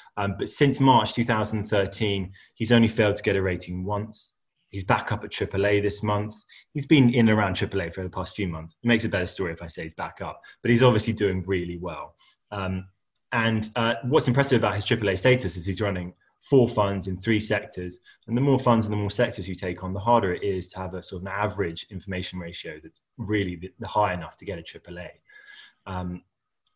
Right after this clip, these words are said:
he's best known for his Royal London Sustainable Leaders Fund. It's a U K all-cap fund.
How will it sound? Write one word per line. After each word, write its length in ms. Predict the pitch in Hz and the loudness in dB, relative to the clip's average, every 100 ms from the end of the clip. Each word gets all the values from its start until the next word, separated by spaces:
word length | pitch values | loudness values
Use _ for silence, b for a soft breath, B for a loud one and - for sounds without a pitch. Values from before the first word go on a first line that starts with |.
| - | -2
he's 280 | 120 123 123 | 4 4 6
best 180 | 135 | 4
known 180 | 139 127 | 6 4
for 120 | 120 | 6
his 120 | 113 107 | 2 6
Royal 260 | 120 113 | 6 8
London 200 | 117 110 | 6 4
Sustainable 460 | 107 107 104 95 104 | 0 -2 -2 0 0
Leaders 340 | 120 120 120 | 4 4 4
Fund. 400 | 123 113 110 110 113 | 2 4 4 -2 -6
It's 180 | 104 | -8
a 40 | 107 | 0
U 160 | 117 | 0
K 220 | 117 101 95 | 2 0 0
all-cap 460 | 113 117 113 - | -2 -2 -4 -4
fund. 440 | - 110 104 104 | -4 -2 -2 -6